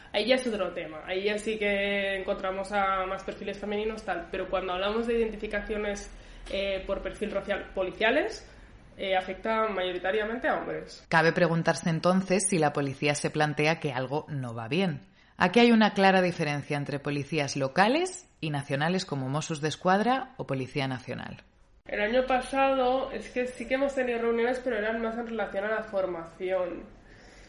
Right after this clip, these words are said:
Speaker 1: Pero, por ejemplo, sí que el año pasado nos reunimos con algunos, ah, o sea, algunos, em, CAPS de, de policía de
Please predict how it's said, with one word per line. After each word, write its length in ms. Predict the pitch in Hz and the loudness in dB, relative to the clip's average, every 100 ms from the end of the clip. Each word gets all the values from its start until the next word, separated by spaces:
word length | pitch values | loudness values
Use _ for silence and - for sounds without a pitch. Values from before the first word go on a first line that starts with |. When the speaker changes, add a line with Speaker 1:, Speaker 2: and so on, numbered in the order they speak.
| - - | -20 -10
Speaker 1:
Pero, 140 | 220 208 | -6 -2
por 120 | 208 | -2
ejemplo, 280 | 214 214 247 | -4 -2 -2
sí 160 | 262 | 0
que 80 | 247 | 0
el 80 | 247 | 2
año 200 | 240 233 | 2 0
pasado 320 | 226 240 262 | -2 -2 0
nos 160 | 247 208 | 0 0
reunimos 580 | 208 208 220 226 233 - - - | -2 0 0 0 -4 -8 -14 -2
con 580 | 226 220 214 214 214 208 | 2 4 2 -2 -2 0
algunos, 1040 | 196 190 190 208 220 220 220 226 - - | 0 0 0 0 2 2 2 0 -4 -8
ah, 240 | - 196 - | -4 -4 -4
o 40 | |
sea, 240 | - 185 175 | 0 0 0
algunos, 680 | 180 190 190 190 208 226 - 208 | -2 -2 -2 -2 -2 -4 -4 0
em, 880 | 196 190 180 180 175 - - - - | 2 2 0 -4 -4 -6 -10 -12 -8
CAPS 400 | - 196 - - 196 | -2 -2 -2 -10 -6
de, 760 | 190 190 185 180 180 - - 185 | -2 2 2 2 0 -2 -8 -4
de 400 | 185 185 180 - | -2 0 -2 -2
policía 420 | 190 190 220 214 | -6 -6 -2 0
de 460 | 196 180 170 170 | 2 2 0 -2